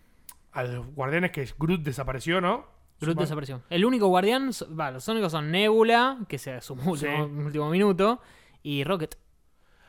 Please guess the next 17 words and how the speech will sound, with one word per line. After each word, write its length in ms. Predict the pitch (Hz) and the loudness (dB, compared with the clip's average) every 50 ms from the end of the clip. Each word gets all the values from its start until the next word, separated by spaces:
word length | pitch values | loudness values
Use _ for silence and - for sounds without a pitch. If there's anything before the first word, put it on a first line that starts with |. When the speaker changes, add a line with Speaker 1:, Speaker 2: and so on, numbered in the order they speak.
| _ _ _ | _ _ _
Speaker 1:
Claro, 160 | - 190 151 | -6 -4 -2
Chris 120 | 160 202 | -2 0
Pratt 160 | - 240 233 180 | 0 0 2 4
también, 280 | 208 196 208 226 220 202 | 2 4 4 2 2 2
eh, 760 | 175 160 151 147 143 143 139 135 135 135 131 131 127 127 127 127 | 0 0 0 -2 -2 -4 -4 -4 -6 -6 -6 -6 -6 -4 -4 -4
Speaker 2:
Chris 120 | 160 127 | -4 -2
Pratt, 240 | 131 175 208 - - _ - - - - - - _ _ _ _ | -2 -2 -4 -4 -8 _ -12 -10 -10 -10 -12 -16 _ _ _ _
la 120 | 156 143 | -6 -2
quedó 140 | 151 180 196 | 0 2 2
de 40 | 175 | 2
Star-Lord. 360 | 156 - 143 131 127 123 123 - - | 0 -2 -4 -6 -6 -8 -10 -14 -18
Speaker 1:
Sí, 200 | - - - 156 | -16 -10 -8 -6
sí, 120 | 147 151 147 | -6 -6 -6
sí, 200 | 143 156 180 - _ _ _ _ | -6 -8 -10 -12 _ _ _ _
no 120 | 175 156 | -6 -4
me 40 | 151 | -4
acordaba. 460 | 147 139 143 147 139 127 120 113 - | -2 -2 -2 -2 -2 -4 -4 -8 -12